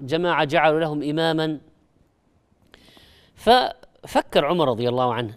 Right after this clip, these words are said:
"لو جمع الناس على إمام واحد وأحيا السنة التي فعلها النبي عليه الصلاة والسلام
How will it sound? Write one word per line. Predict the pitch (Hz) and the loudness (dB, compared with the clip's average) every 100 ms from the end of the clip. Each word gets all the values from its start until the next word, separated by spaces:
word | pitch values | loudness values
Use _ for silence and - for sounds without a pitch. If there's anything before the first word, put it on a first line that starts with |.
| _ | _
"لو | 120 160 | -4 -2
جمع | 147 214 220 143 | 0 0 0 -2
الناس | 135 151 180 - | -4 -4 -6 -6
على | 113 123 123 | -4 -4 -4
إمام | 123 147 135 110 | -6 -6 -6 -6
واحد | 95 - - - - _ _ _ _ _ _ _ - _ - | -10 -12 -20 -20 -20 _ _ _ _ _ _ _ -20 _ -8
وأحيا | 165 - 311 - 185 | -2 2 2 0 0
السنة | 165 - - 277 262 240 247 254 - _ _ _ - - _ - 220 | -2 -4 -6 -2 0 0 -2 -4 -10 _ _ _ -20 -20 _ 2 6
التي | 247 208 147 127 120 117 156 220 _ _ _ _ _ _ _ _ _ _ - - _ | 6 4 0 0 0 0 -2 -6 _ _ _ _ _ _ _ _ _ _ -20 -20 _
فعلها | - 160 269 320 269 | 6 8 10 8 6
النبي | 262 269 254 | 4 2 4
عليه | 233 254 | 4 2
الصلاة | 233 240 240 | -2 -2 -2
والسلام | 233 - 226 233 233 247 | -6 -4 -2 -2 -2 -6